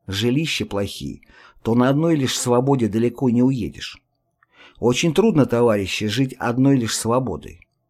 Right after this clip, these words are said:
Чтобы можно было жить хорошо и весело, необходимо, чтобы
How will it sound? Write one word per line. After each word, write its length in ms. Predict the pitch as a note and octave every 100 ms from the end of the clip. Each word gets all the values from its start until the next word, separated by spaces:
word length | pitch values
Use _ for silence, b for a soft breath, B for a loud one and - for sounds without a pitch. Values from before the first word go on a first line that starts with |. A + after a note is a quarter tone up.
| _ b b b
Чтобы 340 | - B2+ C3
можно 320 | C#3+ D#3 B2+
было 320 | C3 C3 A2 G#2
жить 260 | B2 C#3
хорошо 400 | - B2 A2+ -
и 140 | B2 B2
весело, 440 | D3+ C#3+ D#2+ C2+
необходимо, 760 | D#2+ A2 A2 - A#2+ D3 D#3+ E2+
чтобы 360 | - G#2+ G2+